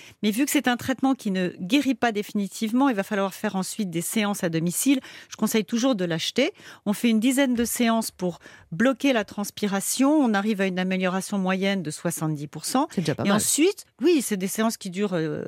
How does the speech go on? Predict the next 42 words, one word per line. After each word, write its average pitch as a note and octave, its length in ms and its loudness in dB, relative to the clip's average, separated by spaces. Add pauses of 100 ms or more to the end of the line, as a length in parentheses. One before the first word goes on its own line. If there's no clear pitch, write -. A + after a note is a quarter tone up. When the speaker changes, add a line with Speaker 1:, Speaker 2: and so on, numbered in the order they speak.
(120)
Speaker 1:
dix E3+ 240 -6
minutes, A3+ 480 2
euh, E3+ 420 0
Speaker 2:
À - 60 4
la G3+ 80 2
Speaker 1:
dix G#3 100 4
Speaker 2:
maison. G#3+ 140 4
Speaker 1:
minutes A#3+ 140 2
pour, - 140 -8
voilà, E3 340 0
exactement. D#3+ 580 -2 (640)
Euh, D#3 200 2
ça D3+ 160 -2
picote, F3+ 420 0
c'est G3+ 100 -4
pas E3+ 140 0
du D#3 160 -10
tout, E3+ 440 -2
ça C#3+ 120 -4
a - 20 0
pas C#3 140 -6
tellement C3+ 240 -4
des, C3 180 -4
ça D#3 100 0
a - 40 0
pas B2+ 120 -4
du C#3+ 160 -2
tout G3 120 -2
d'effet C#3+ 240 -2
secondaire. D3 680 0 (540)
Et G#3 200 2
ensuite, C#4+ 520 0
une B3 120 4
fois C4 180 0
qu'on A3+ 160 0
a A3 80 2
atteint A3 340 0
le F#3+ 140 -2
niveau G3+ 260 0
maximum, G3+ 840 -2
euh, D#3 260 -2
d'efficacité, F#3 840 -2